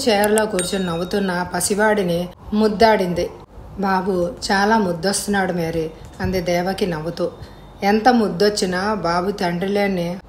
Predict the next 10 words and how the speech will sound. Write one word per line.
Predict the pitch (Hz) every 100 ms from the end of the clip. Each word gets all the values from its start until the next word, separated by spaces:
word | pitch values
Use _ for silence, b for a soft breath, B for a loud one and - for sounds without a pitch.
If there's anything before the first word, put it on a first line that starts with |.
| -
దురదృష్టవంతుడే | 196 214 226 220 247 - 262 202 180 175 190 208
కదండి. | 190 175 175 170 175 175 B B B -
వాడి | 208 208
ముద్దు | 190 185 175 208
మురిపెం | 220 185 180 202 190 -
చూసుకొని | 196 185 - 196 175 175 - -
సంతోషించగల | - 202 220 247 233 240 220 202 196
సహచరుడిని | 190 185 170 202 220 202 202 175 175 180 175 B B B -
కోల్పోయాను | 196 208 208 202 196 190 185 180
కదండి," | 180 170 175 175 175